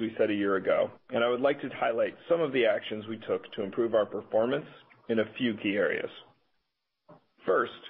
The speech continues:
we dramatically improved our go-to-market motion with a focus on increasing sa-, customer satisfaction. We rolled out new brand positioning that better aligns with what we do,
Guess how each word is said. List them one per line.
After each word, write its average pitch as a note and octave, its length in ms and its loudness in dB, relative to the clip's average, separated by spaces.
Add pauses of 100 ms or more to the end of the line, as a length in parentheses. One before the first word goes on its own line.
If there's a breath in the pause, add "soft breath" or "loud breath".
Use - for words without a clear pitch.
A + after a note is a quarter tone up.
(140)
we B2 100 -2
dramatically C3+ 640 0
improved A#2 460 0
our G#2 80 4
go-to-market A#2+ 600 2
motion G2+ 360 0
with G2 140 2
a G2+ 120 -2
focus A#2+ 360 2
on G#2+ 140 2
increasing A2 580 -2
sa-, - 80 0 (180)
customer A2 500 2
satisfaction. - 760 0 (1080 soft breath)
We B2+ 80 4
rolled C#3 280 6
out B2 300 2
new C#3 180 2
brand C3 360 2
positioning B2+ 540 -6
that G#2 180 -2
better A#2+ 220 4
aligns A2+ 440 2
with G#2 120 -6
what G2+ 180 2
we F#2 80 -6
do, G#2+ 320 -2